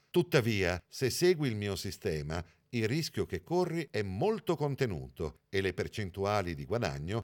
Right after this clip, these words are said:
possono essere veramente ambiziose. Nel primo capitolo di questo libro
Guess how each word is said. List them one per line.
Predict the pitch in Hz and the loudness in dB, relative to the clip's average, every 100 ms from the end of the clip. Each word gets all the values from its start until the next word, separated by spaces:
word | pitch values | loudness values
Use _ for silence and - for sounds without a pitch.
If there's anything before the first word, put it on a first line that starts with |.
| - | -2
possono | 180 160 180 156 | -4 -2 0 0
essere | 160 - 135 | 0 0 0
veramente | 113 123 120 135 143 127 | 2 2 2 0 0 -2
ambiziose. | 110 95 - 73 62 - 69 - _ _ _ | 0 -4 -6 -8 -8 -10 -12 -12 _ _ _
Nel | 123 147 - | 0 0 2
primo | 170 190 170 | 2 4 2
capitolo | - 107 131 143 123 104 | 2 0 0 2 2 2
di | 92 | 2
questo | 104 - 107 | -2 0 -2
libro | 98 78 78 87 | -2 -4 -2 -2